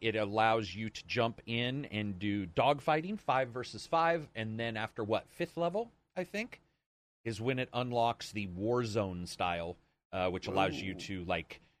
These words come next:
Speaker 1: go against, uh, battleships and move your, you know, if you do better, you sort of go farther into their territory and stuff. So I'll talk about it, as I always do, too long,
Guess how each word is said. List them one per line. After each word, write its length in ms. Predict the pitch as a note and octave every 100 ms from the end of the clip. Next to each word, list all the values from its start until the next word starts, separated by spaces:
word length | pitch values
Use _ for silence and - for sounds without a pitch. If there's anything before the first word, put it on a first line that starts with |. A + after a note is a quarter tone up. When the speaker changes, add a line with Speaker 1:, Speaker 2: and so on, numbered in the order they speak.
| _
Speaker 1:
go 140 | B2+
against, 480 | G#2+ G2 G2 - -
uh, 240 | G2+ F2+ E2+
battleships 720 | G#2 A2 F#2+ - A2 - - G#2
and 300 | F2+ F#2 A#2
move 260 | B2 A2+
your, 280 | F#2 G#2 G2
you 100 | G#2
know, 120 | B2 G#2
if 100 | B2
you 140 | C3
do 120 | A#2
better, 400 | G#2 A2+ G#2+ A2
you 200 | G#2+ G#2+
sort 260 | G2+ C3 G#2
of 160 | F#2+ - -
go 140 | A2+ A2
farther 400 | - G2+ F#2 F#2+
into 220 | F#2 G#2
their 180 | F#2 F#2
territory 460 | F#2+ E2+ F#2 D#2
and 100 | D2+
stuff. 220 | - - -
So 380 | - D#3+ C3+ - - - - - _ _ _ -
I'll 120 | G3
talk 240 | A3 F#3
about 180 | D#3+ C#3+
it, 140 | C#3 - - -
as 140 | D3+ D3
I 140 | C3
always 340 | C3 C3+ C3
do, 320 | G2 B2+ A#2+ B2 _
too 220 | - F3+ D3+
long, 420 | B2 A#2+ G2+